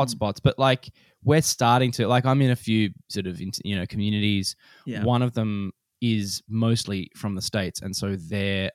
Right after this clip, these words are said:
Speaker 1: I'm seeing it sort of, I'm, I'm, I'm seeing in a, I'm in a funny position where I'm seeing things happen,
Speaker 2: Yeah.
Speaker 1: like, a week or two weeks, and then it starts happening to me, like, um,
Speaker 2: Ah.
Speaker 1: I've had one wedding postponed, but I actually have a really quiet spring, which is, uh, spring, autumn, which is really strange. Like,
Speaker 2: Mm.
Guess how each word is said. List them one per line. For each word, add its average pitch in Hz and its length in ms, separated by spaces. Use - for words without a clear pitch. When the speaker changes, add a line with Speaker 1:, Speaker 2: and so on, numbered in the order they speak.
Speaker 1:
I'm 117 180
seeing 107 300
it - 120
sort 98 160
of, 92 180
I'm, 127 140
I'm, 131 200
I'm 123 140
seeing 143 240
in 131 80
a, 113 60
I'm 120 100
in 127 100
a 120 40
funny 117 240
position 110 340
where 117 120
I'm 101 100
seeing 101 320
things 98 260
happen, 104 380
Speaker 2:
Yeah. 104 80
Speaker 1:
like, 101 100
a 101 60
week 101 280
or 104 60
two 104 220
weeks, 101 260
and 107 160
then 104 120
it - 80
starts 107 280
happening 104 300
to 110 100
me, 104 280
like, 95 260
um, 104 100
Speaker 2:
Ah. 131 600
Speaker 1:
I've 123 100
had 135 200
one 113 300
wedding 120 240
postponed, 120 680
but 139 100
I 139 140
actually 180 180
have 147 140
a 120 40
really 113 280
quiet 107 280
spring, 107 520
which - 200
is, 95 280
uh, 117 240
spring, 101 360
autumn, 123 320
which 95 140
is 110 140
really 104 160
strange. 104 480
Like, 104 160
Speaker 2:
Mm. 147 180